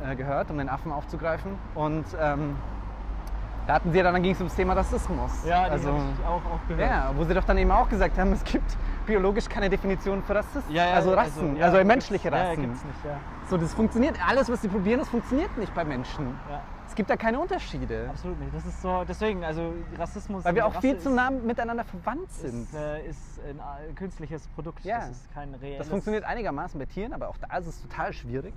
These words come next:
Speaker 1: haben sie ja schon gesagt. Und das finde ich eigentlich total geil, dass man das halt einfach mal sagen müsste, so dieses so.
Speaker 2: Na, du kannst, also bei Tieren ist es, oder das, also bei anderen Spezies ist es halt leichter, weil du dann einfach sagen kannst, so,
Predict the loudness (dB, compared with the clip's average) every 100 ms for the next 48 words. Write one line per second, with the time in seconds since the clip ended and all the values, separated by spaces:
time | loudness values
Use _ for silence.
0 | -10 -8 -8 -10 -8 -8 -6 -6 -8 -10
1 | -10 -10 -10 -10 -10 -10 -10 -8 -8 -8
2 | -10 -8 -8 -10 -10 -10 -8 -4 -2 2
3 | 4 4 2 2 6 8 10 8 6 2
4 | 2 0 0 0 0 4 4 4 -2 -4
5 | -6 -4 -2 -2 -4 -4 0 2 2 2
6 | -4 -6 -6 -8 -8 -6 2 2 4 2
7 | 0 -2 0 2 2 4 2 2 -4 -4
8 | 0 2 2 0 -4 -2 0 2 2 2
9 | 0 -2 -2 0 0 0 0 0 0 0
10 | 4 2 4 2 2 2 2 2 2 2
11 | 2 2 0 0